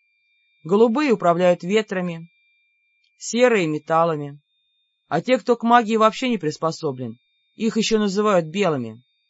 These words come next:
Чаще всего целиком посвящают себя искусству боя, от рождения до самой смерти. Именно они основывают воинские школы, в которых обучается большая часть чужаков.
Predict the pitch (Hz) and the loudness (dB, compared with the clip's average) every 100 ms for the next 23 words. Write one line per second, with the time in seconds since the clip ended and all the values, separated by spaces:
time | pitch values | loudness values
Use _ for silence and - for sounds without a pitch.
0 | _ _ _ _ _ _ - 277 294 247 | _ _ _ _ _ _ -4 2 2 0
1 | 185 - 165 180 180 190 240 202 196 185 | -4 -4 -6 -4 -4 0 -2 -2 -4 -4
2 | - 214 202 175 165 160 - 180 - 170 | -2 -2 -2 -2 -2 -2 -6 -12 -8 -8
3 | 143 143 131 120 127 _ _ _ _ _ | -4 -4 -4 -6 -12 _ _ _ _ _
4 | - 170 202 202 185 247 185 156 - 185 | -6 -2 0 0 0 0 0 -2 -4 -4
5 | 170 - 139 139 - 120 123 _ _ _ | -4 -6 -8 -8 -10 -16 -18 _ _ _
6 | _ _ _ _ - 226 254 254 254 262 | _ _ _ _ -6 0 2 4 4 4
7 | 269 190 190 214 226 202 175 175 175 202 | 4 2 0 -2 -2 -2 -4 -4 -2 -2
8 | 190 - 180 - - 226 170 - 156 185 | -2 -8 -8 -6 -2 -2 -2 -4 -6 -4
9 | 180 175 160 175 202 196 - 156 175 180 | -4 -4 -6 -4 -4 -4 -6 -8 -6 -6
10 | 147 - 165 - 151 147 143 139 | -8 -6 -6 -6 -10 -8 -8 -10